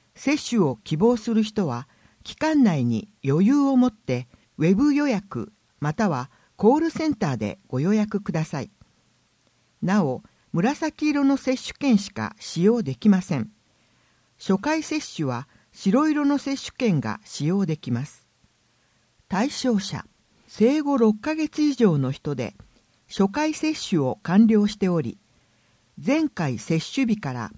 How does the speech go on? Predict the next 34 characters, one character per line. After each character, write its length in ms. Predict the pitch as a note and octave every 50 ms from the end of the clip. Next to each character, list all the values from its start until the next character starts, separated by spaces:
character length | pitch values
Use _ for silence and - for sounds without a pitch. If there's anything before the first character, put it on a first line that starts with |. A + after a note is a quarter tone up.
| _ _ _ _ _ _
三 320 | - - - G3+ B3+ C#4+ D4
ヶ 140 | D#4 D#4 C#4
月 280 | D4+ D4 - - C#4
以 160 | C#4 C#4 C4
上 260 | G3+ F3 D3+ B2+ G#2+ - -
経 200 | - D#3+ G#3+ A3
過 180 | - G#3+ G3
し 100 | - -
て 140 | - - G3
い 120 | F#3+ F#3 D#3+
る 100 | D#3+ D#3
人。 340 | - - - A#2+ - - _ _ _ _ _ _ _ _ _ _ _ _ _ _ _ _ _ _ _ _ _ _ _ _ _
接 240 | - - G3+ G#3 G3
種 240 | - - - D#4
回 260 | - - C#4+ C#4 B3 G#3+
数、 360 | G#3+ - - B2+ A2 - - _ - - _ _ _ _ _ _ _ _ _ _ _ -
実 140 | F3 G3 F#3+
施 240 | G3 - - C#4+ -
期 160 | - - -
間 260 | - C4 B3+ B3+ A3+
中 300 | G#3+ - - A3+ A3 G#3+
に 280 | F#3+ F3 E3+ D#3 - - _ -
一 280 | - - - D4 C#4+
人 180 | G#3+ D#3 - - _ -
一 120 | C#3+ - _ _ -
回。 220 | - A3+ G#3 G3+ - _ _ _ _ _ _ _ _ _ _ - - _ _ -
実 160 | C#3 F3 G3+ G3
施 260 | - - - D#4 D4+
期 160 | - D4 C4
間、 380 | - - D#3+ B2+ A2+ G#3+ G#3+ - _ _ _ _ _ _ _ _ _ _ _ _ _ _ _ _ _ _ _ _ _ _ -
令 300 | D3 A3 D4 D#4+ D#4 B3
和 160 | F3 D3+ C#3
五 200 | - B2+ C3+ C#3+
年 340 | D3+ D#3+ D3+ C#3+ - -